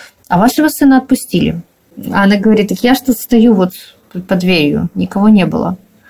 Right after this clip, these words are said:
Он говорит: «Ну как? Ну, был», говорит, «его отпустили, он уехал на автобусе в Луганск».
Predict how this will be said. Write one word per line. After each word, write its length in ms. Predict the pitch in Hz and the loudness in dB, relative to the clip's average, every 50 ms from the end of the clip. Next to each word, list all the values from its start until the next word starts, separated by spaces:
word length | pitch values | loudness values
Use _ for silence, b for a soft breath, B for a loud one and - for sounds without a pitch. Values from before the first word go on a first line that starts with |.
| b b b b b b _ _ | b b b b b b _ _
Он 200 | - 202 208 208 | -2 0 2 2
говорит: 420 | 202 226 214 214 208 214 208 208 - - | 2 2 2 2 2 2 0 -2 0 2
«Ну 200 | 214 220 254 254 | 4 4 4 2
как? 420 | - - 214 185 175 - - - - | 2 0 -2 -2 -2 -4 -8 -8 -2
Ну, 180 | 196 202 247 254 | 0 2 4 4
был», 360 | 226 208 226 254 285 320 330 | 4 4 4 4 4 2 2
говорит, 440 | - 285 240 233 214 202 196 - - | 2 2 2 2 2 0 -2 -2 -2
«его 140 | 190 202 | -2 0
отпустили, 600 | 233 226 - 226 220 - - - 240 269 330 349 | -2 0 -2 -2 -4 -2 -2 0 2 4 4 4
он 180 | 285 233 220 208 | 4 4 4 4
уехал 420 | 196 185 208 226 - - 247 208 | 4 2 2 0 0 0 0 0
на 120 | 190 180 180 | 2 2 0
автобусе 480 | 180 - - 214 208 214 214 - 190 | -2 -2 -2 -2 0 -2 -2 -2 -2
в 80 | 180 175 | -2 -2
Луганск». 600 | 175 170 - - - 175 - - - _ - _ | -2 -2 -2 -4 -6 -6 -8 -12 -18 _ -20 _